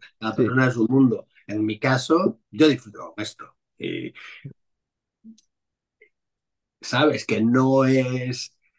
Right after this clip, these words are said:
Speaker 2: eh, una vez un amigo me dijo, "Ah, entonces, ¿tú qué haces? ¿Diferentes, eh, géneros musicales para ver si a alguno le gusta a la gente?". <laughs> Digo, "Tronco".
Speaker 1: <laughs>
Speaker 2: ¿Sabes? No, no, yo hago lo que me apetece en cada momento, lo que, lo que me hace feliz, ¿sabes?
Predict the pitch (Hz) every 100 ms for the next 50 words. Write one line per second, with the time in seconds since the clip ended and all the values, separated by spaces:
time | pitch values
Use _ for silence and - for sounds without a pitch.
0 | _ - 104 104 - - 131 143 143 135
1 | 143 139 135 131 117 113 - 101 98 92
2 | - 196 202 131 127 143 - - 170 185
3 | 160 139 131 147 196 196 180 170 - -
4 | _ _ _ 147 143 139 180 170 151 147
5 | 151 139 143 147 147 135 127 120 135 139
6 | 143 135 156 135 139 135 117 113 170 180
7 | 127 - - _ - _ - 117 123 -
8 | 151 - 160 - - _ 139 139 - -
9 | - 233 214 123 123 - 311 320 247 131
10 | 120 127 151 196 220 127 113 113 113 147
11 | 131 110 98 90 92 107 101 82 82 90
12 | 90 90 92 131 - 104 101 87 92 _
13 | _ _ _ _ _ _ _ 117 117 -
14 | _